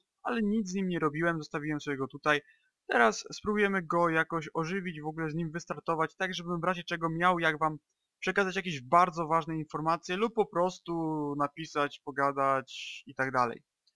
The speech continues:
Jak na razie, jak widzicie tutaj, mm, jakieś grafiki wstawiłem, awatar zostawiłem w ogóle, w ogóle dobrze, że kiedyś sobie wstawiłem, bo teraz go w ogóle straciłem. Muszę z, od nowa znaleźć sobie swoje wszystkie, e, grafiki. Z tym będzie problem, ale to kiedy indziej.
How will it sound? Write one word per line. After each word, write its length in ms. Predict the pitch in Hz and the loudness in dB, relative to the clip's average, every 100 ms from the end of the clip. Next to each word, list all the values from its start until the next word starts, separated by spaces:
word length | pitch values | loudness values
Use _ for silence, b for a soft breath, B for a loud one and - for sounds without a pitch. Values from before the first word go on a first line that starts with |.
| _ _ - | _ _ -6
Jak 160 | 214 - | -4 0
na 100 | 208 | 2
razie, 220 | 196 175 | 2 0
jak 60 | 165 | -8
widzicie 300 | 160 160 160 | -10 -14 -8
tutaj, 320 | - 170 - | -2 -2 -2
mm, 360 | 160 160 165 170 | -6 -6 -6 -2
jakieś 320 | 180 190 175 156 | 2 2 2 -2
grafiki 380 | 160 160 156 | -2 -2 -14
wstawiłem, 500 | 151 156 139 151 151 | -6 -4 -2 -2 0
awatar 360 | 147 156 160 147 | 0 0 -2 -6
zostawiłem 500 | 139 - 143 151 151 | -8 -8 -4 -2 -4
w 40 | |
ogóle, 140 | 143 151 | -4 -6
w 120 | 143 | -6
ogóle 280 | 156 160 151 _ _ _ - | -2 0 0 _ _ _ -4
dobrze, 180 | 170 165 | -2 -2
że 80 | 160 | -2
kiedyś 280 | 180 165 | -2 -2
sobie 160 | - 160 | 0 -2
wstawiłem, 320 | - 180 185 | 0 0 0
bo 80 | 151 | 0
teraz 220 | 151 151 | 0 0
go 180 | 156 156 | -2 -4
w 60 | 151 | -4
ogóle 200 | 156 151 | -4 -6
straciłem. 520 | - 180 226 208 147 | -6 -6 0 2 2
Muszę 340 | 156 165 175 | -2 -4 -4
z, 100 | 147 | -4
od 100 | 165 | -4
nowa 340 | 175 165 175 175 | 0 2 2 2
znaleźć 420 | 156 151 160 - | 0 0 0 -4
sobie 180 | 156 156 | -8 -8
swoje 260 | - 151 | -4 -4
wszystkie, 420 | 151 147 - 160 156 _ _ _ | -4 -10 -4 -4 -4 _ _ _
e, 180 | 120 127 | -2 0
grafiki. 500 | 147 160 165 - - _ | 0 -2 -4 -8 -16 _
Z 100 | _ | _
tym 100 | - | -6
będzie 180 | 160 156 | -4 -4
problem, 380 | - 226 202 180 - | 0 2 2 0 2
ale 240 | - 156 | 4 4
to 140 | - 147 | 0 -4
kiedy 180 | 147 | -2
indziej. 240 | 151 123 | -2 -2